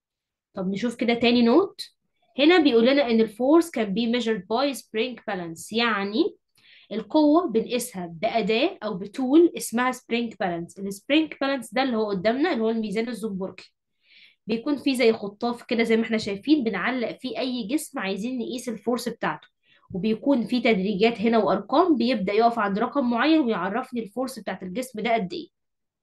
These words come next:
يبقى اسم الجهاز، اسم التول أو اسم الديفايس اللي بيقيس لي الفورس اسمه سبرينج بالانس. طيب نيجي في الجزء اللي بعده. هنا بيقول لي the acceleration of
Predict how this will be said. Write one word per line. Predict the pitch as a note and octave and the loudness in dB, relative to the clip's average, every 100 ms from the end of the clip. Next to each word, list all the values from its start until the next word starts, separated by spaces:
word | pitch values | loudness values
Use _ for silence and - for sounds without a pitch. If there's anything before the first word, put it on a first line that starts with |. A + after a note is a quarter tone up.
| _ | _
يبقى | F#3+ F3+ D3+ C#4+ | -6 -4 -2 -2
اسم | - C4 | -4 -4
الجهاز، | A3+ G3+ A3 A#3+ D#4+ C#4+ | -2 -2 2 4 4 2
اسم | A#3+ A#3 A3+ | -4 -6 -6
التول | G#3 - C4+ C#4 D#4+ | -8 -6 0 4 4
أو | G#3 A#3 | 2 -4
اسم | A#3 A3 | -6 -4
الديفايس | F#3 G3 A3 C#4+ D#4+ | -4 0 2 4 4
اللي | - G3+ | 2 -8
بيقيس | F#3 G#3+ A#3 - | -6 -4 -4 -4
لي | G3 F#3 | -6 -8
الفورس | F3+ A#3+ F4+ G4+ - _ _ A#3 | -6 0 0 -2 -12 _ _ -6
اسمه | C4 A#3 G3 | -4 -4 -6
سبرينج | - - A3 D4+ C#4 | -8 2 4 4 2
بالانس. | A3 G3+ F3 E3 - - _ _ _ _ _ _ _ _ _ _ _ _ _ _ _ _ _ _ _ - | 0 -2 -2 -6 -10 -16 _ _ _ _ _ _ _ _ _ _ _ _ _ _ _ _ _ _ _ -8
طيب | G3+ F3+ F3+ - | -6 -6 -8 -6
نيجي | G#3+ A#3 B3+ D4 D#4 _ _ _ _ _ - | -2 0 2 0 -2 _ _ _ _ _ -18
في | - | -6
الجزء | G3 G#3+ G#3 G3 | -2 0 0 -2
اللي | F#3 | 0
بعده. | G3+ G#3+ F4 A4+ - _ _ _ _ _ _ - _ _ | 2 4 4 2 -8 _ _ _ _ _ _ -20 _ _
هنا | A#3+ C4+ | 0 2
بيقول | A3 A3+ B3+ | 2 0 0
لي | C4+ | 0
the | A3 | 0
acceleration | - - - G#3 A#3+ D4+ - | -4 -6 -8 0 2 4 2
of | A3+ G#3+ | 0 -6